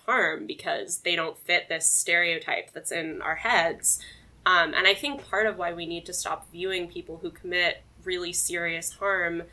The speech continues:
as, like, irredeemably evil is because that actually makes it really hard to have real consequences and accountability for most of the violence people experience in their lives, which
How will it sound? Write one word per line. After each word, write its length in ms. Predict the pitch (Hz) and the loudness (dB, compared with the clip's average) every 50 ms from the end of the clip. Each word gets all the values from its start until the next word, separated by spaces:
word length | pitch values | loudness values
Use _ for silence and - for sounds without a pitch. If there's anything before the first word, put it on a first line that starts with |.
| - - - - - - | -20 -20 -20 -14 -4 0
as, 340 | 165 170 170 170 170 170 - | 4 6 6 4 4 2 -2
like, 240 | 170 165 170 - - _ _ - | -2 -2 -4 -6 -10 _ _ -4
irredeemably 760 | 185 175 170 170 170 160 170 170 175 175 170 170 165 156 147 - | -2 -2 -2 -2 -4 -6 -6 -6 -4 -6 -6 -6 -10 -12 -12 -12
evil 420 | 185 190 202 170 160 147 - 147 - | -10 -10 -8 -6 -6 -4 -4 -4 -4
is 160 | - - - | -4 -4 -4
because 280 | - 180 - 196 180 175 | -4 -6 -8 -8 -8 -4
that 120 | 180 170 | -4 -2
actually 340 | 175 180 180 - - 247 240 | -2 -2 -4 -6 -8 -6 -4
makes 220 | 220 202 185 - - | -2 -2 -2 -4 -8
it 100 | - - | -8 -8
really 200 | 175 170 165 160 | -10 -8 -10 -10
hard 360 | - - - 190 196 190 185 | -10 -6 -2 -2 -2 -2 -2
to 60 | 185 170 | -4 -6
have 400 | - 160 156 160 160 160 165 - - _ _ _ _ _ _ | -2 0 2 2 2 0 -2 -6 -16 _ _ _ _ _ _
real 320 | - 185 202 202 202 196 190 | -12 -6 0 2 2 2 2
consequences 880 | 190 - 175 165 175 - 180 - - - 165 160 - - 160 165 170 175 | 0 -4 -4 -4 -4 -6 -8 -10 -8 -10 -10 -8 -8 -8 -10 -8 -8 -8
and 160 | - - 175 | -8 -8 -8
accountability 600 | 175 - - 165 165 160 170 170 170 170 165 165 | -8 -4 -4 -4 -4 -4 -4 -6 -4 -6 -6 -8
for 200 | 165 - - 165 | -8 -8 -8 -8
most 400 | 156 151 156 156 175 180 - - - | -6 -6 -6 -6 -6 -6 -6 -6 -6
of 100 | 202 190 | -6 -6
the 80 | 196 | -6
violence 440 | 185 185 175 170 175 175 180 180 180 - | -4 -2 -2 -4 -4 -4 -8 -10 -10 -10
people 280 | - 175 - - 160 | -12 -12 -10 -10 -10
experience 720 | - - - - - - 156 160 180 208 233 254 254 - | -10 -6 -6 -6 -6 -4 -2 0 2 2 2 0 -2 -6
in 80 | 285 277 | -8 -8
their 160 | 285 285 277 | -8 -6 -4
lives, 500 | 277 269 269 269 269 277 277 254 240 - | -2 -2 -2 -2 -2 -4 -6 -8 -8 -4
which 360 | 185 180 175 - - - - | -4 -4 -4 -4 -6 -12 -12